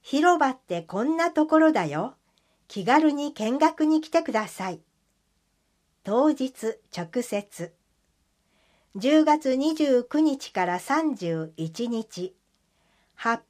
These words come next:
ピーハロウィンin心。制作やゲーム、フォトスポットなど盛りだくさんのハロウィンイベントを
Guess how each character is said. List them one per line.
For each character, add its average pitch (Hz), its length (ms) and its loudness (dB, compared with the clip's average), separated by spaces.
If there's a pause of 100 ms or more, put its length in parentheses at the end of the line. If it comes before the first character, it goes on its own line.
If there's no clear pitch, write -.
(140)
ピ 311 260 6
ー - 20 0
ハ 277 220 4
ロ 277 180 4
ウ - 40 0
ィ 247 200 0
ン 226 120 -8 (100)
in 254 300 -4 (160)
心。 190 500 -2 (1120)
制 254 340 0
作 277 360 0
や 220 320 -2 (260)
ゲ 285 300 4
ー 247 60 -2
ム、 156 260 -6 (260)
フ 208 140 -6
ォ - 20 -6
ト 311 220 2
ス - 160 -18
ポ 311 140 2
ッ 320 60 -2 (120)
ト 185 120 -2
な 190 160 -4
ど 160 220 -4 (300)
盛 214 240 0
り 320 40 8
だ 330 140 4
く 339 60 -14
さ 240 240 -2
ん 196 120 -6
の 180 280 -4
ハ 190 240 -8
ロ 311 160 4
ウ - 20 0
ィ 320 280 -2
ン - 60 -10
イ 262 120 -4
ベ 277 140 2
ン 208 100 -6
ト 165 220 -4
を 151 180 -6